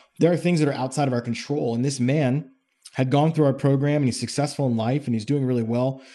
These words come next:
financially, and, and all those things are great for him. However, emotionally, he was just a basket case. And so when he came to us, he'd already been working on some things in himself, and he'd already been checking out, uh, you know, how to do this, how to do that, how to be better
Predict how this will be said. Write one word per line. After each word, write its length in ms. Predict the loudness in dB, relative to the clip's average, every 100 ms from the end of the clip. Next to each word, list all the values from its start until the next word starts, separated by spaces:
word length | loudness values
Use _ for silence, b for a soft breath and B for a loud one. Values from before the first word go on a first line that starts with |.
| B
financially, 760 | -4 0 0 0 0 4 4 4
and, 200 | 0 -4 B B
and 100 | 0
all 200 | 2 4
those 240 | 4 2
things 200 | 2 0
are 60 | 0
great 320 | 0 0 0
for 100 | -2
him. 200 | -2 -2
However, 580 | -2 0 0 0 0 -2 B -4
emotionally, 1120 | 0 2 2 2 0 0 0 0 0 -4 -8 B B
he 320 | -10 -2 0
was 640 | 0 -2 -2 -2 -2 -6 -10 -18 _
just 420 | -4 -4 -4 -10 -20 _ -10
a 80 | -4
basket 500 | 0 0 -2 -6 -10
case. 360 | -12 -12 -14
And 140 | -12 -6
so 100 | -2
when 80 |
he 80 | -2
came 260 | -2 0 2
to 100 | 0
us, 160 | -2 -6 B B _
he'd 120 | 4
already 160 | 4
been 160 | 4 4
working 320 | 4 2 2
on 140 | 0 0
some 160 | 0
things 260 | 0 0 0
in 60 |
himself, 440 | -2 -2 0 0 0
and 80 | 0
he'd 120 | 0
already 160 | 0
been 220 | 0 -2 B B B
checking 400 | -4 -2 0 0
out, 320 | 0 0 -2 -4
uh, 320 | -4 -2 -4 -4
you 120 | -4
know, 220 | -2 -4 -8 _
how 140 | -2
to 80 | 0
do 120 | 2
this, 240 | 2 2 0
how 120 | -2
to 80 | -2
do 120 | 0
that, 200 | 0 -2
how 100 | -2
to 80 | -2
be 80 | -2
better 600 | -2 -2 0 0 0